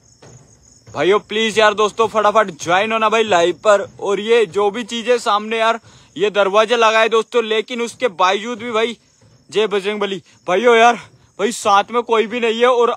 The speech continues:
आसपास का माहौल दोस्तों देख सकते हो भाई। यार आसपास दोस्तों पूरा जंगल इलाका है भाई,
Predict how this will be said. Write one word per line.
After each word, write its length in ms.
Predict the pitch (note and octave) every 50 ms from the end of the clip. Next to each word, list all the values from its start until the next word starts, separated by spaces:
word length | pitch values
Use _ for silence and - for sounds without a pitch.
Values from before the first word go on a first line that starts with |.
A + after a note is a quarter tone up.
| -
आसपास 540 | F3+ F#3 G3+ A3+ A#3+ - - B3 A#3+ A#3 A3+
का 140 | - - B3+
माहौल 320 | A3+ A3 G3 G3 A3+ A#3+
दोस्तों 300 | A3 A#3 A3 - - B3+ G#3
देख 180 | A3+ A3+ A3
सकते 260 | - B3 A3+ G3 - A#3+
हो 40 | G#3+
भाई। 120 | A3+ A3+
यार 280 | A3 A3 A3 A3+ A3+ G3+ _ _ _ _ _ _ -
आसपास 380 | C3+ E3 F#3 - - G3+ G3+ F3
दोस्तों 500 | C#3+ C#3+ C#3+ C#3+ D#3+ E3+ E3+ - G#3 G3
पूरा 420 | _ - F#3 G#3 G#3+ A3 A3+ A3+ G#3
जंगल 440 | C#3+ - D#3+ D#3 E3+ F3+ A3 A3+ A3
इलाका 340 | A3 G#3 G#3+ G3+ G3+ - G#3
है 60 | G3+
भाई, 200 | F#3 G3+ G#3+ F#3+